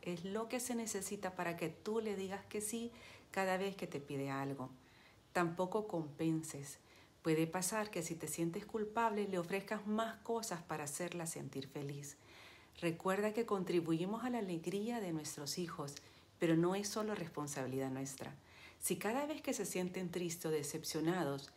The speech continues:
le compensamos con regalos, entonces volverá a este mismo estado de ánimo por los beneficios que obtiene. Los niños tienen todo el derecho de estar enojados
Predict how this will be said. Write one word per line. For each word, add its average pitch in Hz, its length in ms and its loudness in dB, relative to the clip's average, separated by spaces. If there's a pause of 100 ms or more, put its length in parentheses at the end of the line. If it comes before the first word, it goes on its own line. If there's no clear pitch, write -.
(160)
le 175 160 4
compensamos 180 680 2
con 214 200 -2
regalos, 208 640 -2
entonces 226 540 0
volverá 180 680 0 (160)
a 196 140 6
este 214 300 2
mismo 269 260 4
estado 170 380 2
de 170 140 4
ánimo 170 420 0 (380)
por 226 140 8
los 214 120 10
beneficios 202 580 4
que - 120 -2
obtiene. 143 540 0 (640)
Los 196 280 0
niños 247 440 6
tienen 220 320 2
todo 233 300 6
el 220 100 4
derecho 185 340 0
de 185 60 -2
estar 170 240 0
enojados 151 680 0